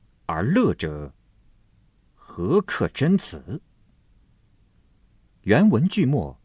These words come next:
，“非纯学者乎？”贾政道：“嗯，这也与破题同病的，这改的也罢了，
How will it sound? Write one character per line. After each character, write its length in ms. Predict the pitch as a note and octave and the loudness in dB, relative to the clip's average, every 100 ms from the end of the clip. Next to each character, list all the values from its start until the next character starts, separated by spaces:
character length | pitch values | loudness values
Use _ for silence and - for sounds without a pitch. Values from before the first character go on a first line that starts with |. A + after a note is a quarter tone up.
| _ _ _ _ _ _ _ | _ _ _ _ _ _ _
，“非 420 | - A3 A3+ A3+ | 4 4 4 -2
纯 320 | - E2+ A2+ | -4 -4 -4
学 320 | D#3 - - F#2 | -4 -4 -4 -4
者 140 | D#2+ | -6
乎？” 260 | - F2+ - _ _ _ _ _ _ _ _ _ _ _ | -6 -10 -10 _ _ _ _ _ _ _ _ _ _ _
贾 320 | - F#2 C#2+ | 0 0 0
政 220 | - G#3 A#2 | 0 0 0
道 220 | D2+ _ _ _ _ _ _ _ _ _ _ _ _ | -6 _ _ _ _ _ _ _ _ _ _ _ _
：“嗯， 100 | - - - - - - - _ _ _ _ | -16 -16 -18 -20 -20 -20 -20 _ _ _ _
这 120 | - D2 | -10 -8
也 280 | E2 F2 | -2 -2
与 100 | F2+ | -2
破 260 | F2 - F2 | -4 -2 -2
题 160 | - F#2+ | -2 -4
同 240 | G2 G#2+ | 0 2
病 200 | B2+ G#2+ | 4 4
的， 280 | F#2 F2+ - _ _ _ _ _ | 4 2 -2 _ _ _ _ _
这 120 | - D#2+ | -20 -14
改 160 | C#2 | -10
的 80 | E2 | -6
也 100 | D#2+ | -2
罢 240 | G2 F2 | 0 0
了， 220 | E2 F#2 | 0 -6